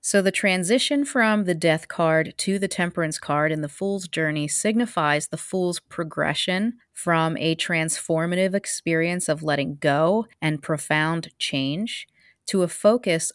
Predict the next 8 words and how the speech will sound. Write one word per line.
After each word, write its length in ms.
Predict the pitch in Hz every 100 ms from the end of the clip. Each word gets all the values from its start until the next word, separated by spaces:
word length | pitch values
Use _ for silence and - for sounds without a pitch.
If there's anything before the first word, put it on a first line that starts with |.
| -
on 140 | 160
achieving 520 | 151 - 185 175 170
balance 680 | 151 151 151 160 202 - - -
and 160 | 156 156
harmony 680 | - 208 196 160 151 170 _ _ _
in 140 | - 180
the 40 |
face 480 | 165 208 208 208 -